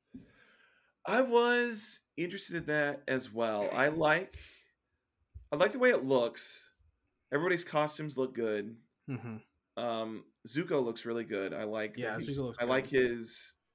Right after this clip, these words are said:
Speaker 1: Fire Nation armor that he's wearing. It looks really good. Um, Aang looks good. I guess the one that probably looks the most different is Sokka. He doesn't really look too much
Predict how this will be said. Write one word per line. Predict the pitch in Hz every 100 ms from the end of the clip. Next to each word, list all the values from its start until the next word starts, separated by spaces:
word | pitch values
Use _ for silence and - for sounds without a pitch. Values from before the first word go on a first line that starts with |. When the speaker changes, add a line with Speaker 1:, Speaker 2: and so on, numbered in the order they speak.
| _ _ _ _
Speaker 1:
Fire | - 127 127
Nation | 123 120 - 113 104 107 _ -
armor | 120 117 107
that | 107
he's | 107 104
wearing. | 98 87 80
It | 73 120
looks | 117 -
really | 120 104
good. | 95 60 - _ _ _ _ _ _ _ _ _ _ _
Um, | 117 117 107
Aang | 135 143
looks | 147 143 -
good. | 135 131 131 127 131 _ _ _ _ _ _ _ _
I | -
guess | 208
the | 220
one | 220 214 190
that | 143
probably | 170 170
looks | 165 160
the | -
most | 135 139 139
different | 135 135 135 120
is | 117 110 107 - -
Sokka. | - 120 117 110 90 110 - _ _ _ _
He | 127
doesn't | 139 107
really | 127 123
look | 117 - -
too | - 123
much | 127 143 143 - - -